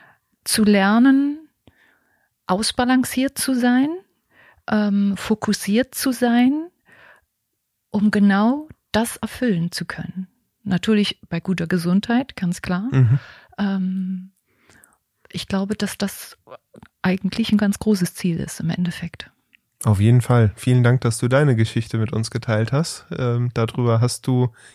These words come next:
Speaker 2: jetzt zwar nicht ganz viele neue Menschen kennengelernt, wir haben uns heute zum ersten Mal gesehen und kennengelernt, aber dich haben ganz viele,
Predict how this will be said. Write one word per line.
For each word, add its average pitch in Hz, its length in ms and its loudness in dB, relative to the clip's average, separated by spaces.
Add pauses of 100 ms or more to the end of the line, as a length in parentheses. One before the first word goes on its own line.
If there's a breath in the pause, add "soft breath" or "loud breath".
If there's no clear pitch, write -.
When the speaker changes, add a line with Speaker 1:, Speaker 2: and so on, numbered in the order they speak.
Speaker 2:
jetzt - 260 -4
zwar 127 160 2
nicht 131 220 0
ganz 135 200 0
viele 131 260 0
neue 123 260 4
Menschen 160 340 0
kennengelernt, 151 600 0
wir 127 180 4
haben 143 120 4
uns 143 160 0
heute 135 240 0
zum 135 160 -4
ersten 135 280 -4
Mal 135 200 0
gesehen 135 300 2
und 135 200 0
kennengelernt, 127 680 0 (480 loud breath)
aber 123 200 2
dich 143 220 0
haben 104 140 2
ganz 95 220 0
viele, 98 440 0